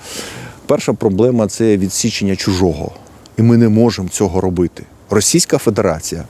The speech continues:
може цього робити. Це базова річ для державотворення.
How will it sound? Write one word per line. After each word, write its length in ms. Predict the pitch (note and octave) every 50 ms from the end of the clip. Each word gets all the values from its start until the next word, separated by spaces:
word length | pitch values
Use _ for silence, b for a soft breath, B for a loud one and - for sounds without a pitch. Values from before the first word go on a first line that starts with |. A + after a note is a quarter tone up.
| - -
може 440 | - F#2 G2+ A2 B2 C#3 B2+ F#2 F#2
цього 220 | - - E2+ D#2 F2+
робити. 360 | F#2 F2 E2+ E2+ D#2 - D#2
Це 180 | - - A2
базова 640 | G#2 F#2 F2+ F#2 A#2 A#2+ A2+ G2 E2+ F2 F2 F2 F#2
річ 320 | A2+ B2 D#3+ - - - B B B B B B B B
для 340 | - D#2+ E2+ F#2 A2 A#2 A2+
державотворення. 1160 | G#2 G2+ G2 F#2+ F#2+ G2+ F#2+ F#2+ F#2+ - - - - - - G2 F#2 E2+ D#2+ D#2 D#2 D#2 D#2+